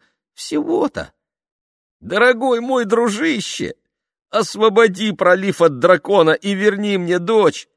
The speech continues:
и получишь коней и их серебряные сбруи в придачу».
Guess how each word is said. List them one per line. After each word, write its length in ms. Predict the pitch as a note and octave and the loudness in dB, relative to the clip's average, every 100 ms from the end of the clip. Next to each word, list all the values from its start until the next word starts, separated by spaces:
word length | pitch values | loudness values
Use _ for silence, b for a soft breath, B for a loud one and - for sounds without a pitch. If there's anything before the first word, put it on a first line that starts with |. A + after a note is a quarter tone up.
| _ - | _ -6
и 100 | F3 | -4
получишь 680 | - G3 G#3 G#3+ F3 D#3+ - | 2 2 2 0 -2 -6 -6
коней 880 | - F3+ G#3 B3 C#4+ C#4 A#3+ G3+ - _ - | -4 -2 -2 -4 -4 -2 0 -2 -4 _ -10
и 200 | F#3+ A3 | -4 -4
их 80 | D#3+ | -4
серебряные 720 | F3 G3+ A3+ G3 G#3 G#3+ F#3+ | -6 2 2 2 -2 -2 -2
сбруи 600 | D#3 F3+ A3+ A#3 G#3+ F3+ | -2 0 2 2 0 -2
в 100 | - | -2
придачу». 680 | F#3 F3 F3+ D#3 A2 - | -4 -2 0 0 -4 -10